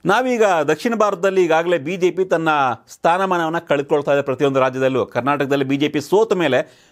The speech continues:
ವಿಧಾನಸಭಾ ಚುನಾವಣೆಯಲ್ಲಿ ಹೇಗಾದ್ರೂ ಮಾಡಿ, ಆ, ದಕ್ಷಿಣ ಭಾರತದನ್ನ ಮತ್ತಷ್ಟು ಕ್ಯಾಪ್ಚರ್ ಮಾಡ್ಬೇಕು ಬೇರೆ ಬೇರೆ ರಾಜ್ಯಗಳಲ್ಲಿ ಅನ್ನೋ ಒಂದು ಪ್ಲಾನ್ ಅನ್ನ ಮಾಡ್ತಾ ಇದೆ. ಅದರ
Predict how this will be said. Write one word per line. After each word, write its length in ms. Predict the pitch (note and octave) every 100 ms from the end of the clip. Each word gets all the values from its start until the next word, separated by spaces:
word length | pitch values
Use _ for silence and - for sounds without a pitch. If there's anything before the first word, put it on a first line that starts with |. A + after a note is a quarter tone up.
| _
ವಿಧಾನಸಭಾ 400 | C#3+ E3+ E3+ D#3+
ಚುನಾವಣೆಯಲ್ಲಿ 600 | D#3 E3 D#3 C#3+ B2 C3+
ಹೇಗಾದ್ರೂ 400 | D#3 F#3+ F#3+ F#3
ಮಾಡಿ, 360 | F3+ F3 E3+ - - -
ಆ, 80 | B2+
ದಕ್ಷಿಣ 360 | B2 - A3+ G#3+
ಭಾರತದನ್ನ 640 | F#3+ F3 D#3 E3 E3+ D#3+
ಮತ್ತಷ್ಟು 480 | C#3 C#3+ F#3+ - F3+
ಕ್ಯಾಪ್ಚರ್ 380 | D#3 C#3 F#3+ E3
ಮಾಡ್ಬೇಕು 300 | D#3 D3 B2+
ಬೇರೆ 180 | C3
ಬೇರೆ 180 | C#3+ D3
ರಾಜ್ಯಗಳಲ್ಲಿ 600 | B2+ C3+ C#3+ C3+ C3+ C#3
ಅನ್ನೋ 360 | - - C#3 C3+
ಒಂದು 200 | C3+ B2+
ಪ್ಲಾನ್ 300 | B2 C3+ B2+
ಅನ್ನ 160 | C#3
ಮಾಡ್ತಾ 380 | G#3 E3 C3 C3+
ಇದೆ. 460 | B2 C#3 - _ _ -
ಅದರ 200 | B2+